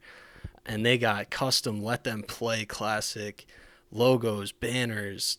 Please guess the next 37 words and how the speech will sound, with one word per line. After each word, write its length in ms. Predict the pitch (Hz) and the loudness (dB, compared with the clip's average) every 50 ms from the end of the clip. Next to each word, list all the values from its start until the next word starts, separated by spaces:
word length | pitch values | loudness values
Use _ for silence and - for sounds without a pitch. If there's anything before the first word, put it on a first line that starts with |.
| - | -4
hats. 600 | - - - - 127 127 123 117 95 - - - - | -6 -4 -2 0 2 4 4 4 4 2 -2 -4 -4
They're 160 | - 120 117 | -4 -6 -4
giving 280 | 113 127 120 120 117 | -4 -4 -4 -2 -4
out 200 | 110 107 101 - | -4 -4 -2 0
shirts. 720 | - - - - - 131 127 113 92 - - - - - - _ - - - - - - _ _ - - | 0 0 0 0 0 0 0 -2 -2 -4 -4 -6 -6 -6 -8 _ -20 -20 -20 -20 -20 -20 _ _ -12 -6
Um, 400 | 113 107 104 104 101 101 101 101 | -4 -2 -2 -2 -2 -4 -4 -6
they 100 | 123 120 | -6 -4
got 220 | 113 110 107 - | -2 -2 -2 -2
custom 340 | - - 135 123 - - 120 | -2 -2 0 0 0 -2 -4
flag 480 | - - - 113 110 113 117 113 104 | -6 -4 -2 0 0 0 0 -2 -2
sticks, 560 | - - - - 110 104 95 - - - - 110 | -2 -2 -2 -2 -4 -4 -4 -4 -4 -6 -6 -4
you 40 | |
know, 200 | 107 104 107 104 - - | -6 -4 -6 -6 -4 -4
tee 160 | - - 151 | -2 0 0
markers, 440 | 139 127 123 120 110 - 120 110 104 | 0 0 0 -2 -4 -4 -6 -6 -6
leaderboards. 720 | 107 113 127 135 131 123 110 104 - 117 110 110 104 98 | -4 0 0 2 2 2 0 -2 -2 -2 -2 -2 -2 -2
Like, 160 | 117 113 - | -4 -4 -4
it's 140 | 117 101 - | -4 -2 -2
a 60 | 113 | -4
real 360 | 104 104 113 117 127 127 113 | -2 -4 -4 -2 -2 -2 -4
college 440 | 104 - - 113 113 110 104 104 98 | -4 -4 -2 0 2 2 0 -2 -6
event. 360 | 101 95 101 110 113 104 - - _ _ - - - - - - - _ - - | -8 -6 -4 -4 -4 -4 -6 -12 _ _ -20 -20 -20 -20 -20 -20 -20 _ -12 -8
Um, 340 | 107 107 104 101 101 101 98 | -6 -4 -2 -2 -4 -4 -6
the 80 | 104 | -8
fact 300 | - - - 117 127 - | -6 -2 -2 -2 -2 -2
that 120 | - 110 - | -6 -6 -4
they 140 | 120 113 | -4 -4
made 240 | 107 107 107 107 104 | -2 -4 -4 -4 -2
that 180 | 107 104 98 - | 0 0 0 2
happen 380 | - 117 110 101 - 104 101 | 2 2 2 0 0 -4 -4
so 280 | 98 - - 113 104 98 | -2 -2 0 0 -2 -2
quickly 400 | - - 117 98 - - 107 101 | -4 -4 -4 -4 -4 -4 -8 -8
was 180 | 92 98 104 - | -6 -6 -6 -6
just 320 | - 98 110 - - - _ _ _ _ _ _ | -6 -4 -4 -6 -6 -8 _ _ _ _ _ _
so, 460 | - - - - - - 156 135 120 113 | -6 -2 0 2 4 4 6 6 6 6
so 300 | - - - 110 98 101 | 4 4 4 2 0 0
cool. 440 | - - 117 104 104 101 104 - | -2 -4 -4 -2 -2 -2 -2 -4